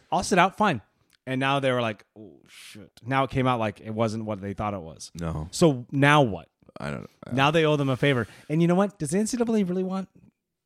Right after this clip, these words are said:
Speaker 1: The N I L has, I wouldn't say screwed, has made college football better. It's going to make it better. It's all against all. It's eventually coming.
Speaker 2: Well, it's, it's now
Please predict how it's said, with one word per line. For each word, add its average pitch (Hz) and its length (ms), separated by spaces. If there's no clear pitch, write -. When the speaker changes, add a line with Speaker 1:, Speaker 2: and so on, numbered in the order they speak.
Speaker 1:
The 143 180
N 180 100
I 233 180
L 208 180
has, 165 320
I 214 120
wouldn't 233 240
say 175 160
screwed, 143 320
has 151 240
made 151 300
college 170 440
football 151 260
better. 101 400
It's - 160
going 196 260
to 202 80
make 185 140
it 127 140
better. 95 260
It's 156 160
all 170 300
against 175 280
all. 117 280
It's 135 120
eventually 170 440
coming. 92 380
Speaker 2:
Well, 120 380
it's, 110 180
it's 101 220
now 101 640